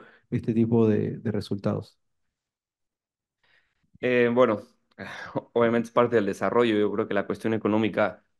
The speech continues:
Speaker 2: estamos claros que tiene que aumentar. Eh, me da mucho gusto que, que, que exista eso, porque quiere decir que esas inversiones se está viendo que también va a haber un retorno. La gente que, que invierte al final es gente de negocios, gente que sabe que,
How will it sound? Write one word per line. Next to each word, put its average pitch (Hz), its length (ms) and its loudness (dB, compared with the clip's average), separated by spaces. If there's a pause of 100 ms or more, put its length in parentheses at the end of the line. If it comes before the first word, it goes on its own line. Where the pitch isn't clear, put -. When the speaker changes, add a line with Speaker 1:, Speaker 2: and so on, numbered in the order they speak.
(140)
Speaker 2:
estamos 110 280 -8
claros 117 260 0
que 110 100 -10
tiene 110 200 -4
que - 80 -10
aumentar. 98 600 -2 (680)
Eh, 95 420 -6 (160)
me 101 100 -4
da 107 120 0
mucho 107 260 -2
gusto 117 280 -2
que, 98 440 -4 (420)
que, 101 220 -6
que 104 100 -4
exista 113 440 -2
eso, 139 420 0
porque 101 260 -10
quiere 110 200 -2
decir 98 240 -8
que 113 100 0
esas 110 200 -4
inversiones 113 720 -2 (500)
se - 120 -6
está 117 200 2
viendo 123 280 4
que 117 80 0
también 110 220 2
va 113 40 4
a 113 40 6
haber 113 120 0
un 110 80 -2
retorno. 113 420 0
La 110 100 -2
gente 104 280 -6
que, 95 400 -4 (140)
que 107 60 -6
invierte 101 380 -2
al 101 60 -6
final 101 280 -6
es 98 120 -14
gente 104 220 -6
de 98 40 -2
negocios, 104 440 -8
gente 101 240 -8
que 92 100 -8
sabe 101 300 -6
que, 95 280 -8